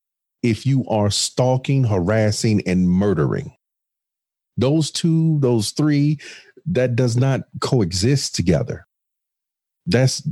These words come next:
that doesn't work like a soup sandwich, and it's not gonna work. No matter how good it sounds, it's just not gonna work. It's silly. The problem,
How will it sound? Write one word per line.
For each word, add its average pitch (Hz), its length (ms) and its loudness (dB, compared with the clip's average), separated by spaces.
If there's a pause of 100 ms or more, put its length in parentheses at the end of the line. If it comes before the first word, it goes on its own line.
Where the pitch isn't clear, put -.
(200)
that 110 320 0
doesn't 104 400 2
work 107 280 0 (680)
like 180 180 0
a - 80 0
soup - 340 -2
sandwich, 78 600 -2
and 95 140 2
it's - 180 -2
not 107 240 0
gonna 85 220 2
work. 80 300 -2 (920)
No 98 80 0
matter 117 240 2
how 123 220 2
good 127 260 0
it 107 60 2
sounds, 123 760 0
it's 101 320 2
just 92 240 -2
not 90 240 0
gonna 85 200 0
work. - 480 -4 (720)
It's 113 200 0
silly. - 600 0 (1600)
The 107 80 2
problem, 117 720 0